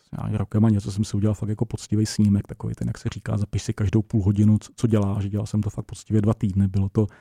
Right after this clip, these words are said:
docela martyrium, ale nějak jsme to dali dohromady s, s paní svou a došli jsme k zjištění, které nás zase až tak nešokovaly, o tom, že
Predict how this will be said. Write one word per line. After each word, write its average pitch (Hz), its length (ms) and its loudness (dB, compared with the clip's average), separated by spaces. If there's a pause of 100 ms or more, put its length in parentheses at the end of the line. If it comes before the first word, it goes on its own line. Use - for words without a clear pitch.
(420)
docela 110 240 0
martyrium, 101 640 2
ale 101 140 2
nějak 101 240 0
jsme 104 200 -4
to - 100 -2
dali 107 160 2
dohromady 101 560 2
s, - 320 -20
s - 120 -20
paní 101 400 4 (800)
svou 101 400 2 (120)
a 101 440 2 (560)
došli 110 240 0
jsme 117 220 4
k 110 100 -10
zjištění, 113 440 2
které 120 220 0
nás 120 200 4
zase 120 260 -2
až 127 120 -2
tak 139 140 0
nešokovaly, 113 800 2
o 104 140 -2
tom, 104 200 -2
že 110 300 0